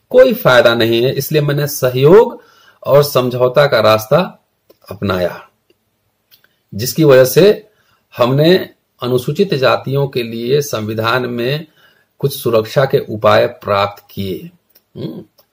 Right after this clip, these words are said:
अन्यथा हम कुछ नहीं प्राप्त कर पाते। यदि हमें कुछ नहीं, सब कुछ नहीं मिला, ये लाइन नोट कीजिएगा, यदि हमको सब कुछ नहीं मिला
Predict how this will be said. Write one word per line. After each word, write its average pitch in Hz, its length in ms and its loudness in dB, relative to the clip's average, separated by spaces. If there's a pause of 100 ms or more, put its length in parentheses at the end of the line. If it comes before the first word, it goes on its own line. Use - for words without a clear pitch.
(200)
अन्यथा 143 640 0 (140)
हम 110 240 -12 (100)
कुछ - 240 -10
नहीं 120 400 -6
प्राप्त 98 400 -14
कर 95 140 -8
पाते। - 380 -14 (720)
यदि 127 240 2
हमें 147 260 2 (180)
कुछ 226 240 -2
नहीं, 196 240 6
सब 175 280 2
कुछ 294 180 2
नहीं 156 260 6
मिला, 98 260 -4 (120)
ये 143 220 -4
लाइन 170 240 0
नोट 185 220 2
कीजिएगा, 90 400 -6 (1040)
यदि 180 320 4
हमको 202 320 6
सब 175 340 2
कुछ 190 180 0
नहीं 208 300 6
मिला 107 540 2